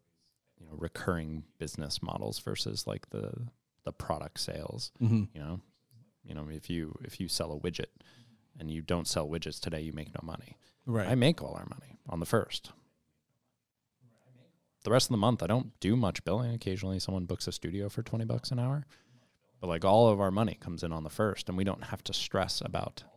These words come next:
Speaker 1: money on the second, third, fourth, all the way till the next fish.
Speaker 2: Mm-hmm.
Speaker 1: And barring, like, mass exodus, like a pandemic, like, we're gonna be fine. We know what's money's coming in on a regular basis, and that is really, um, really cool.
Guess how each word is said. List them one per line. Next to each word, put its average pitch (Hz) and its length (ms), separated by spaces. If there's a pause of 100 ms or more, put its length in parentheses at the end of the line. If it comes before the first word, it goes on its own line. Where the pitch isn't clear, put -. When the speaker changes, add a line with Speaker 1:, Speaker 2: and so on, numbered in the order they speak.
(120)
Speaker 1:
money 87 280
on 82 100
the 82 60
second, - 400
third, - 260
fourth, - 320
all - 240
the 95 60
way 90 140
till - 120
the 107 80
next 175 280
fish. - 100
Speaker 2:
Mm-hmm. 113 220 (540)
Speaker 1:
And 85 140
barring, 90 420
like, 87 240
mass 82 300
exodus, 95 600 (140)
like 85 140
a - 60
pandemic, 101 560
like, 95 160 (480)
we're 98 120
gonna 101 120
be 120 100
fine. 147 380
We 92 100
know 95 280
what's 85 280
money's 80 280
coming 80 280
in 80 140
on 80 100
a 78 60
regular 78 320
basis, - 400
and 87 100
that 87 140
is 80 180
really, 82 380 (760)
um, 76 400
really 78 220
cool. 82 400